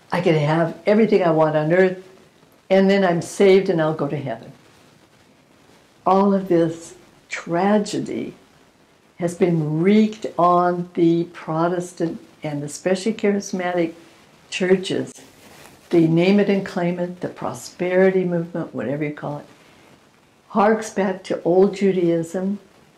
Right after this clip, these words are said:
like so much of Christianity in America, and does not come into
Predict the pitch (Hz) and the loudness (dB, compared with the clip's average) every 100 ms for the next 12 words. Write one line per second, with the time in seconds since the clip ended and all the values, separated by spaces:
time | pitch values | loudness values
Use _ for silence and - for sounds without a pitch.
0 | - 233 156 - 180 165 165 190 190 175 | -16 -10 -10 -6 -4 -2 0 0 -2 -10
1 | - - - 170 165 165 170 165 165 156 | -8 -10 -6 -4 -2 -2 -4 -6 -6 -4
2 | 151 151 151 151 151 156 _ _ _ _ | -6 -6 -8 -8 -10 -12 _ _ _ _
3 | _ _ _ - 185 170 156 170 185 208 | _ _ _ -2 0 2 2 2 2 2
4 | 202 190 165 - 185 185 190 185 - 175 | 0 -4 -4 -4 -2 0 0 -4 0 2
5 | 170 | 2